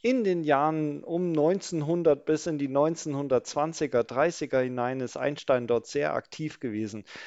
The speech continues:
Die Raumzeit krümmt sich seiner Meinung nach. Mit der allgemeinen Relativitätstheorie wird Gravitation zu einer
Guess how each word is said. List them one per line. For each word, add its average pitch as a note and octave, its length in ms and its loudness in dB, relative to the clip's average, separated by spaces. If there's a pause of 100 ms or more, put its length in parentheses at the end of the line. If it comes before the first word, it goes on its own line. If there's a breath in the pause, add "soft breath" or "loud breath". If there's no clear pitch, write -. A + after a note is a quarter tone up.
(180 loud breath)
Die D3 80 0
Raumzeit D#3+ 640 2
krümmt F#3 320 2
sich - 240 -2
seiner A#2+ 340 2
Meinung A2 380 -4
nach. G#2 320 -14
Mit C3+ 180 0
der C#3 160 4
allgemeinen F#3 880 2
Relativitätstheorie E3+ 1500 0
wird D#3 240 0
Gravitation D3+ 1120 0
zu - 320 -2
einer E3 400 -2